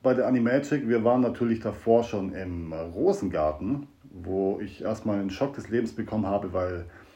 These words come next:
der Brunnen, der, das, das, das, äh, Herzstück des Rosengartens, da ist einfach eine riesige Baustelle und ja, habe ich erstmal gedacht, um Himmels Willen, was ist hier passiert? Weil das, äh, da versammeln sich immer alle Cosplayer, um Fotos zu machen. Aber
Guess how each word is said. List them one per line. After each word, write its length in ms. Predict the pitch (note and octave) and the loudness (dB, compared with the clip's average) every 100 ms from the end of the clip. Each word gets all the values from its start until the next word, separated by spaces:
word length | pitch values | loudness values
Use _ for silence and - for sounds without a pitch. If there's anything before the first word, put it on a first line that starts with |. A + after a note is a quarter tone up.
| - - - | -20 -20 6
der 120 | B2+ | 8
Brunnen, 640 | A2+ G2+ D#3 D3 D3 C3+ A2 | 8 10 12 12 12 8 6
der, 200 | A#2+ A2+ | 4 6
das, 160 | A2+ A2 | 4 0
das, 280 | G#2+ - | -2 -4
das, 300 | - G#2+ - | -4 -4 -4
äh, 280 | F#2 G2+ G2 | -4 -2 -2
Herzstück 480 | G2+ C3 C3+ - F#2 | 2 2 2 -4 -4
des 180 | G#2+ F2+ | -6 -4
Rosengartens, 760 | G2 G#2+ F#2 F#2 F#2 F2+ - - - _ _ _ _ - | -4 -2 0 -2 -2 -8 -12 -20 -20 _ _ _ _ -14
da 260 | G2 G2 G#2 | -10 -4 -2
ist 120 | - | -2
einfach 140 | G#2+ | -2
eine 100 | G#2+ | 0
riesige 280 | A#2 A#2+ G#2 | 0 0 0
Baustelle 540 | F#2+ F#2+ G#2+ A2 G2+ F#2+ | 0 0 0 -2 0 -2
und 320 | F#2 F2 - - _ - | -6 -10 -14 -20 _ -8
ja, 220 | E2 D#2 | -4 -4
habe 120 | - | -4
ich 60 | F#2 | -4
erstmal 280 | F2 G2 F2+ | -6 -6 -6
gedacht, 360 | E2+ F2 - - _ _ _ | -4 -6 -8 -20 _ _ _
um 140 | - - | -10 -2
Himmels 360 | B2+ E3 E3+ | 2 2 2
Willen, 200 | A2 B2+ | 2 4
was 140 | G#2+ G#2 | 2 -2
ist 100 | - | -4
hier 140 | A#2 | -2
passiert? 400 | A2+ F2+ G2 G#2+ - - - - | -2 -4 -2 -4 -6 -20 -20 -8
Weil 140 | F#2+ F#2+ | -4 0
das, 260 | G#2 G#2 | 0 -2
äh, 100 | G#2 | -4
da 280 | G2 G#2 G2+ | 0 0 0
versammeln 340 | G2 G2+ A2+ B2 | -2 0 0 0
sich 180 | G#2 | -4
immer 140 | G#2+ G2 | -4 -2
alle 160 | G2 | -4
Cosplayer, 520 | G2 A2 G#2+ G#2 G2+ F2 | -6 -8 -4 -4 -2 -4
um 120 | F#2 | -4
Fotos 340 | B2 C3 A2+ | -2 -2 -4
zu 100 | - | -4
machen. 400 | G#2 F2 G2 F#2 - - - - - - _ | -4 -4 -6 -8 -16 -20 -20 -20 -20 -20 _
Aber 440 | A#2 A2+ A2 G2+ | 4 6 6 4